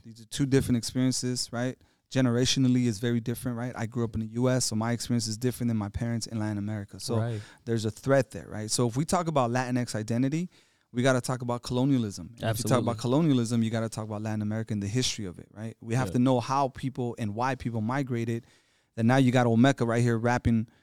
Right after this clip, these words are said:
Speaker 1: chilling with Professor Griff, and this cat's parents came from Mexico, from a small little town,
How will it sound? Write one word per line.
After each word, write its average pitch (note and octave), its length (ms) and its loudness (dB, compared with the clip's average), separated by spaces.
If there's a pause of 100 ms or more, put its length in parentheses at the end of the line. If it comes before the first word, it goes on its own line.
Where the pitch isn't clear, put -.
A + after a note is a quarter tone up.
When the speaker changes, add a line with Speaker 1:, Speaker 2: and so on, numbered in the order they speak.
(300)
Speaker 1:
chilling C3 320 4
with A#2 260 -2
Professor B2 400 0
Griff, B2 360 0
and A2+ 100 0
this A#2 140 0
cat's - 540 -4
parents C3 420 2
came B2+ 160 0
from A#2 180 -2
Mexico, B2 380 -2
from A2+ 220 -2
a A2 40 -2
small B2 380 0
little A#2+ 220 0
town, A#2 520 0